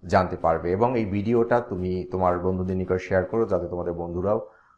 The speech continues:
আহ, তথ্য পেয়ে যায়। এবং অবশ্যই চ্যানেলটি সাবস্ক্রাইব করবে, কারণ এডুকেশন সংক্রান্ত সর্বশেষ তথ্য আমি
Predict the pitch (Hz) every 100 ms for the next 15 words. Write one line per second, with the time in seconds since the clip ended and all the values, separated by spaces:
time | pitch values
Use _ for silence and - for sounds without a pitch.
0 | - 80 80 80 80 107 104 - 101 95
1 | 113 123 90 87 85 98 - - - 135
2 | 135 - - - 90 95 110 - 90 -
3 | - 117 - 131 127 117 101 95 101 127
4 | 143 - 92 87 90 92 104 123 - 95
5 | 92 98 - 135 - - 90 - 98 85
6 | 82 85